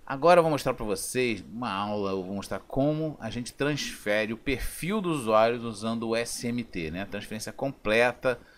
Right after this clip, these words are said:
no perfil do usuário, você escolhe o que você quer transferir, de qualquer computador pra qualquer computador, do Windows sete pro Windows oito, pro Windows dez e assim por diante.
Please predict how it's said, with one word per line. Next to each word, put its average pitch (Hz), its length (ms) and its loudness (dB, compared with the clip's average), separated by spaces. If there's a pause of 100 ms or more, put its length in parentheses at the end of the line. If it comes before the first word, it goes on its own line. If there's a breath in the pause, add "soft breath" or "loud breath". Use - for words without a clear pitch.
(200 loud breath)
no 110 140 -6
perfil 110 460 -6
do 101 120 -6
usuário, 95 380 2
você 95 220 -6
escolhe 104 540 0
o 92 40 -8
que - 80 -14
você 95 100 -10
quer - 120 -8
transferir, 90 680 -8 (360 loud breath)
de - 80 -16
qualquer 117 520 -2 (120)
computador 104 540 -2
pra 95 100 -2
qualquer 90 300 -6
computador, 98 640 -2
do 87 80 -8
Windows 85 340 -6
sete 101 480 0
pro 85 160 -14
Windows 80 420 -8
oito, 107 400 2
pro - 140 -12
Windows 73 240 -10
dez 95 480 2
e 85 60 -12
assim 82 200 -14
por 82 160 -14
diante. 67 300 -12